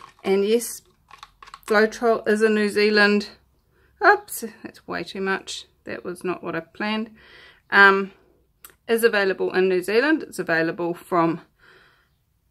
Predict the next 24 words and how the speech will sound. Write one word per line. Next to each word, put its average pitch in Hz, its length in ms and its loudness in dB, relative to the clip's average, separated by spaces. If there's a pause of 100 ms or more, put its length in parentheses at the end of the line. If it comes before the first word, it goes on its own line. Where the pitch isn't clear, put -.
(120)
most 226 560 -2 (340)
big 202 340 -2 (920)
places 196 640 -4
that - 180 -8
sell 165 240 -6
paint. - 480 -8 (1040)
Uh, 170 460 0 (120)
I've 170 340 -4 (200)
got 160 160 -4
it - 100 -12
from 165 140 -8
Guthrie 151 260 -12
Baron, 233 500 0
I've 170 240 -8
got 160 200 -8
it - 120 -14
from 156 320 -10
Mitre 147 220 -8
ten, 233 540 -4
I've 165 200 -8
got - 140 -12
it - 100 -18
from - 180 -16
Bunnings. 208 640 -2